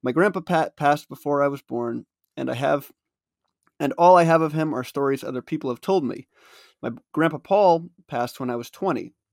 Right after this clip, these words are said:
He was a great man and a huge influence on my life. This week, my six-year-old's first grade class did a Veterans Day ceremony, and when they played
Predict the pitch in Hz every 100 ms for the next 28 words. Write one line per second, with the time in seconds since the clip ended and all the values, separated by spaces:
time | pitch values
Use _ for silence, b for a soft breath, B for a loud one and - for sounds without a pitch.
0 | _ _ _ _ _ _ - 131 123 165
1 | 190 143 143 147 147 _ 127 120 214 226
2 | 170 147 - 131 120 123 123 120 123 120
3 | - _ _ _ _ _ 185 190 190 -
4 | 147 139 175 - 165 160 151 - 185 180
5 | - 170 160 - 143 143 - - _ _
6 | - 127 120 151 - 160 - 147 143 131
7 | 127 131 127 127 - 131 127 135 127 127
8 | 156 156 156